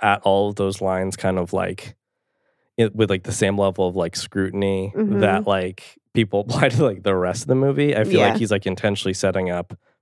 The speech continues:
Speaker 1: very specific things. Like,
Speaker 2: Mm-hmm.
Speaker 1: um, I mean, first of all, just, like, wealth disparity with just, like, a family talking about going
Speaker 2: Yeah,
Speaker 1: to
Speaker 2: going to
Speaker 1: Disneyland.
Speaker 2: Disney World.
Speaker 1: But then,
Speaker 2: Yeah.
Speaker 1: but then, like,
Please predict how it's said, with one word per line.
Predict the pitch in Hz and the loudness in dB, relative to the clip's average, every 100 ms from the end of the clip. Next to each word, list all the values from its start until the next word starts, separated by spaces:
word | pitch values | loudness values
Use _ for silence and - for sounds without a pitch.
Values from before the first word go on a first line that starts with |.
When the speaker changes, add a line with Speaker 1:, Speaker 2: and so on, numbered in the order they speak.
| - | 0
Speaker 1:
very | 95 90 | 2 2
specific | - 107 - 90 87 | 0 -2 -2 -2 -4
things. | 95 90 95 95 | -4 -4 -6 -2
Like, | 92 87 | -2 -2
Speaker 2:
Mm-hmm. | 220 202 190 202 - _ _ - | -2 -2 -2 -4 -10 _ _ -2
Speaker 1:
um, | 92 90 85 82 - _ _ _ _ _ _ _ _ - | 0 0 -2 -8 -14 _ _ _ _ _ _ _ _ 0
I | 123 | 2
mean, | 123 110 104 | 2 0 -4
first | - 131 113 | 0 0 2
of | 101 | 0
all, | 95 | 0
just, | 95 90 | 0 0
like, | 90 87 | -2 2
wealth | 90 90 | 2 2
disparity | - 87 92 87 87 | -2 -2 0 0 0
with | 85 - | -4 -6
just, | 92 | -4
like, | 95 90 | -2 -4
a | - | -4
family | - 95 92 | 0 0 0
talking | 92 95 | -2 -2
about | 95 - | 0 4
going | 240 | 6
Speaker 2:
Yeah, | 196 180 | 6 4
Speaker 1:
to | 202 | 4
Speaker 2:
going | 208 190 | 4 4
to | 196 | 4
Speaker 1:
Disneyland. | |
Speaker 2:
Disney | 196 190 185 | 2 2 2
World. | 185 185 190 202 | 2 2 2 4
Speaker 1:
But | 123 | 2
then, | 123 123 | 4 4
Speaker 2:
Yeah. | 185 190 202 - | 4 2 -2 -4
Speaker 1:
but | 117 117 | 0 2
then, | 113 110 | 4 2
like, | 104 95 92 92 - - | 2 2 0 -4 -18 -20